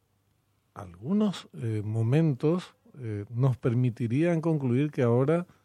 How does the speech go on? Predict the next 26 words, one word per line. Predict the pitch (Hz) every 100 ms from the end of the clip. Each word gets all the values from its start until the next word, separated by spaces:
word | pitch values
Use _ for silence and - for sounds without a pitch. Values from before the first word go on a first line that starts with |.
| _ _
se | - 120
puede | - 135 143 135 120 110 101 107 117
dar | 143 127 135 151
situaciones | 135 147 135 - 143
como, | 147 147 120
por | 117
ejemplo, | 104 123 107 107 104 _ _ _ _
se | _ 127
le | 117
des-, | 113 101 _
se | - 120
le | 110
expulsó | 98 - 95 170
a |
Domingo | 175 120 135 156
Laíno | 139 107 180 311 240
del | 160
P | 139 123
L | 120 117
R | -
A. | - 117 _ _ _ _ _ _ _ _
En | 127
el | 123
dos | 117 101
mil | 147 165
cinco, | - 196 190 117 107 107